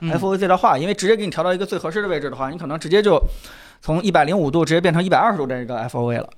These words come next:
Speaker 2: 这个也是非常好的一件事情。那么这就说明它其实应该是有眼球追踪的，
Speaker 1: 对。
Speaker 2: 它能识别出你的眼睛在什么地方，它可以精准的去调你这个眼距。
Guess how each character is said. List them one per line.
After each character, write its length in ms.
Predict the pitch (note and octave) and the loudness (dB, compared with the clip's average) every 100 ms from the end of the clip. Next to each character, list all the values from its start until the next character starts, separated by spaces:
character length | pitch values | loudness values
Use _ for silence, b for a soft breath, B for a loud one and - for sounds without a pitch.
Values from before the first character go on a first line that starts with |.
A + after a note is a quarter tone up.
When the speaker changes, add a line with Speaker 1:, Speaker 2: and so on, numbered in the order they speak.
| - | -2
Speaker 2:
这 120 | C4+ | 0
个 220 | A3+ E3+ D3 | 4 4 4
也 140 | C3+ | 0
是 120 | D3 | -2
非 140 | C3+ D#3 | -2 0
常 100 | D3+ | 0
好 120 | B2+ | -2
的 80 | A#2+ | -4
一 20 | |
件 100 | B2 | -6
事 120 | C#3 | -8
情。 100 | A#2+ C3+ | -4 0
那 100 | A#3+ | 2
么 180 | G3+ - B B B B _ - | 2 0 B B B B _ 0
这 140 | C#4+ | 2
就 80 | A3+ | 2
说 160 | A#3+ | 2
明 120 | G#3+ G3 | -2 -2
它 120 | G#3+ | -2
其 280 | - - G#3 | -2 -2 0
实 200 | G#3+ G#3+ | 0 0
应 160 | A#3 | 2
该 160 | B3 B3 | 4 4
是 100 | F3 | 2
有 80 | E3+ | 2
眼 180 | C#3 | 0
球 460 | A2+ A#2+ A#2+ C3 - _ _ _ _ _ _ - | -2 -2 0 -2 -4 _ _ _ _ _ _ -2
追 120 | D3 | 0
踪 160 | D3 C3 | 0 -4
的， 100 | G#2 | -2
Speaker 1:
对。 60 | |
Speaker 2:
它 60 | G#3 | 0
能 120 | C4 | 2
识 180 | - B3 | 2 4
别 120 | C#4+ | 2
出 180 | A#3+ C4 | 2 0
你 80 | F#3 | 2
的 80 | |
眼 160 | F#3+ C3 | 2 2
睛 80 | C3+ | 0
在 120 | - | -2
什 80 | F3 | -2
么 80 | G3+ | -4
地 160 | C4 | -2
方， 140 | G3 C#3+ | 0 0
它 80 | D#3+ | 0
可 60 | |
以 60 | D#3+ | 0
精 160 | F3+ | 0
准 120 | E3+ C3 | 0 0
的 40 | |
去 120 | C3+ | -2
调 200 | C3 C3 | -2 -2
你 40 | C3 | -2
这 60 | |
个 60 | B2 | -4
眼 100 | A#2+ | -6
距。 200 | B2 | -6